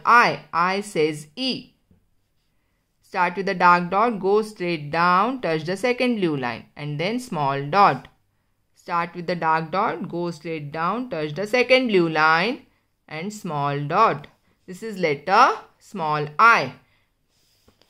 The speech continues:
And then we are going to write independently. So here children, you are going to start with the first blue line, go straight down, standing line,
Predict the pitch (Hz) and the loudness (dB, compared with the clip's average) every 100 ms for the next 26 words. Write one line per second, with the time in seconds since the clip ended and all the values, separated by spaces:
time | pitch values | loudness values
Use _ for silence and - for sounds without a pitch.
0 | _ _ - - 175 180 208 254 226 185 | _ _ -20 -14 -8 -2 0 2 4 2
1 | 175 175 175 180 170 175 254 - _ - | 2 0 0 2 4 4 2 0 _ -4
2 | 285 277 - 214 170 156 143 - 110 139 | -2 0 4 4 4 0 -2 -4 -10 -12
3 | - 175 196 226 277 - 180 180 175 175 | -8 -2 0 0 0 -2 0 0 2 0
4 | 175 175 190 202 202 175 165 170 165 165 | 0 -2 -2 -4 0 0 0 -4 -8 -6
5 | 175 175 226 247 202 175 180 185 185 185 | -2 0 0 -2 -6 -2 0 0 2 2
6 | 185 190 208 262 - _ _ _ _ 151 | 4 4 2 0 -6 _ _ _ _ -12
7 | 156 160 156 - 160 156 147 143 165 175 | -8 -6 -8 -8 -4 -4 -6 -2 2 4
8 | 180 196 202 208 220 254 330 _ _ _ | 6 6 6 4 2 0 -4 _ _ _
9 | _ _ _ _ _ - 175 165 165 180 | _ _ _ _ _ -8 -6 -4 -2 -2
10 | 185 180 185 185 190 214 311 339 | 0 2 4 4 4 2 -2 -8